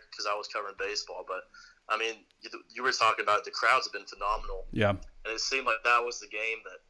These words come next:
Speaker 1: after that seventeen point comeback, they were gonna get over the hump. I feel
Speaker 2: Mm-hmm.
Speaker 1: like that one really hurts the most. And it kinda feels like, man, this season is, has so much promise at first, and now it's kind of slipping away.
Speaker 2: Yeah.
Speaker 1: I know you get Joe back pretty soon.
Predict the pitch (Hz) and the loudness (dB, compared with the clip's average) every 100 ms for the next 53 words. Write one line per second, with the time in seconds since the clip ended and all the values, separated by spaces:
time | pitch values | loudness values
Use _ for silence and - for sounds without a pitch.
0 | 113 117 - 107 - 117 113 113 - 110 | 0 0 0 -6 -4 -6 -6 -12 -8 -8
1 | 107 110 107 104 107 110 104 104 101 _ | -4 -2 2 0 0 -4 -4 -6 -8 _
2 | 107 113 107 98 107 107 - _ - - | -8 -6 -6 -4 -2 -4 -6 _ -20 -14
3 | - 107 170 - 139 131 120 110 117 117 | -6 2 2 6 6 6 0 -8 -6 -4
4 | 110 107 - - 98 98 92 - - _ | -4 -4 -8 -12 -10 -8 -8 -10 -12 _
5 | _ _ _ - 104 - 113 107 110 110 | _ _ _ -12 -10 2 2 2 0 -2
6 | 107 98 101 104 104 104 - 107 101 98 | 0 -2 -2 -6 -4 -4 -4 -4 -4 -6
7 | 92 - - _ _ _ _ _ _ _ | -4 -4 -6 _ _ _ _ _ _ _
8 | - 120 120 - 131 120 - 120 120 120 | 4 4 6 2 2 -2 -2 0 0 0
9 | - - 113 117 113 - 107 110 107 - | -4 -2 4 4 2 -2 2 2 2 -2
10 | 110 101 98 - _ - - 131 123 120 | -2 -2 -6 -16 _ -8 -4 -4 -2 -4
11 | 110 113 117 117 123 113 107 120 147 151 | 0 0 0 -2 4 6 6 4 2 0
12 | 147 131 - 135 135 131 123 - 123 120 | -2 -4 2 2 4 2 0 -8 -8 -8
13 | 127 127 127 | -8 -10 -12